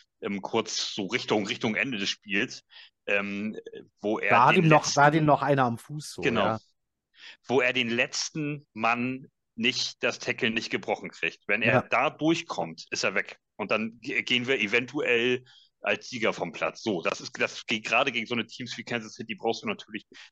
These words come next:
Speaker 1: diese kleinen Momente eben, der Fumble passiert nicht, Breece Hall rennt dann, rennt den auch noch über den Haufen und, und, und, dann, äh, dann so, so ein paar kleine Punkte brauchst du dann auch noch mal, wo, wo eben Glück mit reinkommt. Das ist nicht immer nur,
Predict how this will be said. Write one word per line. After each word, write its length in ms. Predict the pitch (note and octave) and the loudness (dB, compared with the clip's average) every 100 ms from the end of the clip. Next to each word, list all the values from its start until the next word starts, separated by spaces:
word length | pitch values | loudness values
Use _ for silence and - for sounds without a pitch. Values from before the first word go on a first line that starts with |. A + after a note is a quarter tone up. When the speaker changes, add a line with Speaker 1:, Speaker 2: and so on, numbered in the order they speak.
| _ - | _ -14
Speaker 1:
diese 220 | C3+ C#3+ | -4 -4
kleinen 440 | - B2 B2 C3 | -2 2 2 2
Momente 420 | B2 A#2 A#2+ C3+ A2 | 0 0 0 -2 -4
eben, 320 | A2 A#2 G2+ | -2 -2 -2
der 120 | A2 | -2
Fumble 340 | - B2 B2 | 0 -2 -2
passiert 440 | A#2 A#2 - B2 A#2+ | -4 -6 -4 -4 -2
nicht, 280 | B2 B2 - - - | -4 -4 -14 -20 -10
Breece 260 | - A2+ - | -4 -2 2
Hall 140 | A#2+ | 2
rennt 260 | A#2 A#2 A#2 | 2 0 0
dann, 240 | A2+ A2+ | -2 -2
rennt 240 | A2 A#2 A2+ | -2 -2 0
den 140 | A2+ | 0
auch 120 | A#2+ | 0
noch 140 | A#2 A#2 | -2 -2
über 160 | A#2 | 0
den 80 | A#2 | 0
Haufen 420 | A#2+ A#2+ - A2+ - - _ _ | 0 0 -2 -10 -12 -20 _ _
und, 200 | C3 B2+ | -2 0
und, 120 | A2+ | 0
und, 260 | A#2+ A#2+ A#2 | 0 0 0
dann, 260 | G#2+ A2 | -2 -4
äh, 160 | B2+ - | -6 -6
dann 420 | G#2+ A2 G#2+ A2 A2 | -4 -4 -4 -10 -14
so, 80 | A2+ | -10
so 100 | - A#2+ | -4 -4
ein 40 | |
paar 200 | - C3 | -2 -4
kleine 280 | - A#2+ A2+ | -2 -2 -2
Punkte 360 | - B2+ - G2 _ - | -4 -8 -8 -14 _ -4
brauchst 240 | G#2+ - | -2 -2
du 40 | A2+ | 0
dann 160 | G#2 | 0
auch 180 | A2 - | -2 -6
noch 120 | F#2+ | -4
mal, 180 | G#2 G2 | -2 -2
wo, 200 | A2 G2+ | -4 -4
wo 100 | G#2+ | -4
eben 220 | G2+ G2 | -4 -4
Glück 160 | G2+ F#2 | -4 -4
mit 160 | F2 D#2 | -6 -4
reinkommt. 420 | D#2+ D#2+ E2 D#2 - | -4 -4 -10 -12 -18
Das 140 | - - | -18 -20
ist 160 | - | -10
nicht 240 | A2+ - B2+ | -10 -10 -4
immer 160 | G#2+ | -4
nur, 320 | G#2 G#2 F#2+ | 0 2 2